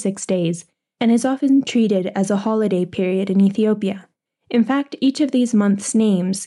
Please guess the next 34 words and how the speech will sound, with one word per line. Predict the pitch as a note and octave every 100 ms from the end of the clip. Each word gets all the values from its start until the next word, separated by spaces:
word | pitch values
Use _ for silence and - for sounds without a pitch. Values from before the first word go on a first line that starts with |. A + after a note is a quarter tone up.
| -
can | B3 A#3
be | A3+
associated | A3 A#3 B3+ B3 G#3 F#3 F3+
with | F#3 F#3+
their | F#3+ F#3
historic | G#3 G#3 G#3 F#3 F3 E3+
and | - G3+
even | B3+ B3 A#3 -
current | G3 F3+ -
functionality. | F#3 F3 - G3 F#3+ F3 F3 - _ _ _ _ _ _
I | G#3+
got | G#3+ C#4+
this | C#4+ C4 -
list | A3 F#3+ -
from | - F#3
a | F3+ F#3+
Mister | G#3 -
Blackdub | G3 G3+ G#3+ G#3 F3+ E3 E3+
on | E3+ E3+
Reddit, | G3 E3 - - _ _ -
but | -
you | G3
can | G#3
also | B3+ B3+ - A3+
download | G#3+ G3+ G3+ F#3 F#3
the | F3+ G3+
Ethiopian | G3 G#3 F#3+ F#3+ F#3
Calendars | - A3 G#3 F#3 F#3+ F#3 F#3+ -
app, | F#3+ F3 - -
which | A#3+ G3+ -
gives | B3+ A#3+
you | A3
date | B3 C4+
conversions | - G3 F3+ E3+ F3 F#3+ F#3+